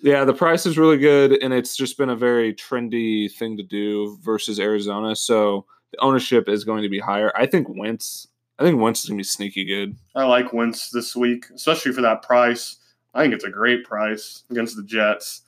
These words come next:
Speaker 1: Um, some kind of tournament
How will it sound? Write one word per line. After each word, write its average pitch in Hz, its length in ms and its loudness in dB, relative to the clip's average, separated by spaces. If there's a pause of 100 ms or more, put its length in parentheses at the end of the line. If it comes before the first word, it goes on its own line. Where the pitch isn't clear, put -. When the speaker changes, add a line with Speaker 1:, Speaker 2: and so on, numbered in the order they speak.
(420)
Speaker 1:
Um, 107 540 2 (200)
some 113 420 -2 (800)
kind 143 260 0
of 120 180 0 (120)
tournament 123 680 0